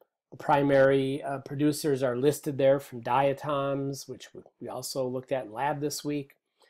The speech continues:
to various aquatic plants. And you can see the energy content measured in kilocalories per square meter per year.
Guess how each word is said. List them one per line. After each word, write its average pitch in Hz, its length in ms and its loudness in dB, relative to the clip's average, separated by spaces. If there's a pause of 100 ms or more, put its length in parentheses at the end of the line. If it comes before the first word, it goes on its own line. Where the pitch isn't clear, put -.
(220)
to 135 100 -6
various 143 580 6
aquatic 131 440 0
plants. - 580 -2 (360)
And 139 80 -2
you 151 60 2
can 147 180 -4
see 156 280 2
the 143 180 0
energy 156 480 2
content 127 840 -4 (100)
measured 123 340 -2
in 131 160 0
kilocalories 135 920 -2
per 147 340 4
square 143 440 0
meter 143 520 -2 (1200)
per 156 220 6
year. 143 600 6